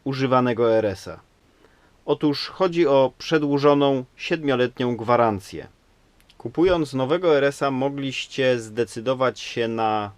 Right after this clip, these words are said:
przedłużoną gwarancję, która w maksymalnym wariancie mogła trwać nawet do siedmiu lat. Trudno ocenić cenę takiej gwarancji, natomiast z pewnością nie była to tania opcja.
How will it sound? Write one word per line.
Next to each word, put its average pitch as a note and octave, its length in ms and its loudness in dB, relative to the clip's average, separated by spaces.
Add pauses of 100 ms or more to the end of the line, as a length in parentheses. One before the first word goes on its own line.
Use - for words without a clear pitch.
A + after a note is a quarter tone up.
przedłużoną A#2+ 680 -2
gwarancję, A#2 720 -2 (140)
która B2 340 0
w G#2+ 60 -10
maksymalnym C3+ 680 -2
wariancie B2 640 0
mogła A#2 420 0
trwać A#2 380 -4
nawet A#2 380 -2
do A2 120 -2
siedmiu A2+ 400 -2
lat. G2+ 360 -2 (440)
Trudno F3 360 0
ocenić D3+ 420 0
cenę F3+ 380 -2
takiej A#2+ 340 -4
gwarancji, A#2 760 0 (240)
natomiast D3 460 -2
z - 60 -18
pewnością C#3+ 580 0
nie B2+ 140 0
była B2+ 280 2
to A#2+ 180 0
tania A2+ 400 -2
opcja. - 460 -10